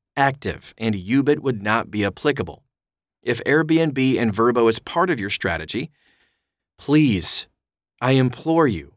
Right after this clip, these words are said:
consult your tax advisor on this. Fix and flips in your I R A is our next topic. All right, when buying a property in an I R A to fix and flip,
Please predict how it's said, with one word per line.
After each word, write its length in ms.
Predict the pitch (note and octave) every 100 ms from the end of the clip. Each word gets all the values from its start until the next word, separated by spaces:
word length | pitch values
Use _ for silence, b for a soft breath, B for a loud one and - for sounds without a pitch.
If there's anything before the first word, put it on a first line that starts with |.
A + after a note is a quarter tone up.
| _ _
consult 720 | - F2+ - - A#2 B2 -
your 160 | A#2 A#2+
tax 480 | A#2 A2 G#2+ -
advisor 600 | - G#2+ G2+ F#2 F2+ F#2
on 140 | E2+ D#2+
this. 320 | C#2+ - - _ _ _ _ _ _ _ _ _ _ _ _ _
Fix 380 | - D#4 - A#3
and 120 | F#3+
flips 420 | - D#3+ - -
in 100 | B2+
your 120 | B2
I 180 | - A#2+
R 200 | A2 G#2
A 100 | F#2
is 120 | G2
our 100 | A2
next 240 | G#2+ G#2+ -
topic. 460 | A2 A2 C#4+ - _ _ _ _ _ _ _
All 80 | -
right, 200 | E3 F#2+
when 200 | - B2
buying 360 | G2+ B2 D#3+ F#3+
a 80 | F#3+
property 500 | - B2 C3+ C3 B2
in 120 | A2+
an 100 | A2
I 180 | - A#2
R 160 | A#2+ A2
A 140 | G2+
to 140 | G#2+ G2
fix 320 | - A#2+ -
and 120 | F#2+
flip, 240 | - D#2